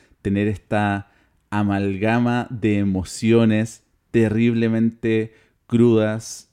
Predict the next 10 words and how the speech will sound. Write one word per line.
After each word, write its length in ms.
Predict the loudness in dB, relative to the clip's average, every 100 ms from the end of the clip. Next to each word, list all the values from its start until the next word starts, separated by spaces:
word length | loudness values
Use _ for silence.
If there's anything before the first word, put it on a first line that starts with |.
| -18 -6
que 100 | -4
nos 140 | -2
trae 260 | -4 -2 -2
la 120 | 0
guerra 500 | 0 0 -2 -6 -12 _ _ _
y, 400 | -8 -4 -4 -4 -6
y 80 | -6
que 60 |
nos 120 | -6 -6
trae 500 | -4 -2 -2 -4